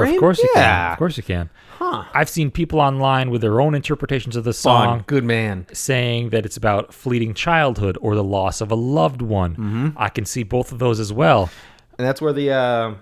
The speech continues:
Speaker 1: the music video does come into play with that when there's more interpretation
Speaker 2: Absolutely.
Speaker 1: towards that side of
Speaker 2: Yes,
Speaker 1: things.
Speaker 2: one hundred percent. And there was another quote from Baby where she said that they purposely left it a little bit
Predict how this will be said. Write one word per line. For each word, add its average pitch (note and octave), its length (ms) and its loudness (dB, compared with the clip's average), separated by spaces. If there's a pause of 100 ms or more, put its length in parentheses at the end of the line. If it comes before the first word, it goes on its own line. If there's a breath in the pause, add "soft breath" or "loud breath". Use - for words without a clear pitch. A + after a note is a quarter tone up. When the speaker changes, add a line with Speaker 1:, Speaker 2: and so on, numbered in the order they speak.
(460 soft breath)
Speaker 1:
the A#2+ 100 -10
music A#2+ 240 -4
video A#2+ 160 -4
does A2+ 160 -4
come A#2+ 120 -8
into G#2+ 100 -8
play A2 260 -4
with G#2 140 -6
that G#2 220 -6
when G2+ 80 -10
there's G2 140 -10
more G2+ 200 -8
interpretation B2 280 0
Speaker 2:
Absolutely. A2+ 420 0
Speaker 1:
towards G2+ 260 -4
that G2+ 240 -4
side A2 60 -8
of G2 60 -2
Speaker 2:
Yes, A2+ 340 2
Speaker 1:
things. - 100 -6
Speaker 2:
one A#2 120 2
hundred B2 140 0
percent. - 260 -2
And A2+ 80 -2
there B2+ 60 4
was A#2 100 4
another C#3+ 320 4
quote - 260 2
from G#2 240 -4
Baby G2 360 2
where A#2+ 200 -2
she A#2+ 140 -4
said A#2+ 240 0
that G#2 140 -2
they G#2 160 2
purposely - 580 -2
left G#2+ 240 0
it A2+ 80 -2
a G#2 60 0
little A2+ 220 0
bit G#2+ 140 0